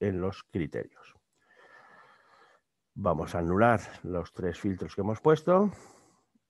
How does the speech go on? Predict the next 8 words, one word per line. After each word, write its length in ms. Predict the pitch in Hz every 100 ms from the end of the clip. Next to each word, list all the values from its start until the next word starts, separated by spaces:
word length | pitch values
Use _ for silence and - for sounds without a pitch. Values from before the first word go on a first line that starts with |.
| _ _ _ _ _ _ _ _ _ _ _
Y 140 | - 127
vamos 240 | 113 117
a 60 | 120
ver, 120 | 117
por 140 | 127
último, 560 | 131 139 139 131 185 - _ _ _ _ _ _ _ _ _ _ _
que 140 | - 151
también 640 | 131 110 107 113 113 -